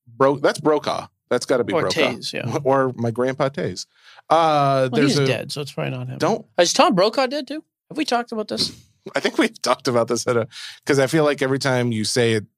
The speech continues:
Speaker 1: it's a Taze voice, and then we immediately go to the fact that he's not alive anymore. Love you, Grandpa. Um, <laughs>
Speaker 2: He can't hear you.
Speaker 1: I'm just saying, I love him. Uh, there,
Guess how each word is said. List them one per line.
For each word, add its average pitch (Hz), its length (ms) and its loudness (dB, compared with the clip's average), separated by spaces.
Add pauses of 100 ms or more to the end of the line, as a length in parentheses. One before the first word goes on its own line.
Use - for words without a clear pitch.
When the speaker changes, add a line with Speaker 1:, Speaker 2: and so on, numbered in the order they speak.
Speaker 1:
it's 113 180 -4
a 98 60 -6
Taze 160 380 2
voice, 104 360 0
and 104 100 0
then 104 300 0
we 104 320 0
immediately 107 500 2
go 98 160 2
to 98 200 0
the 92 100 -2
fact 101 220 -2
that 98 100 0
he's 98 140 -2
not 98 160 -2
alive 98 420 -4
anymore. 107 320 -2 (720)
Love 160 140 6
you, 151 60 2
Grandpa. 135 440 2 (180)
Um, 147 760 0 (220)
<laughs> - 200 -20
Speaker 2:
He 151 120 -16
can't - 300 -18
hear 151 180 -10
you. 139 200 -12 (640)
Speaker 1:
I'm 135 100 -12
just - 200 -8
saying, - 300 -8
I - 80 -14
love - 180 -4
him. - 160 -6 (680)
Uh, 117 140 -6
there, 151 540 4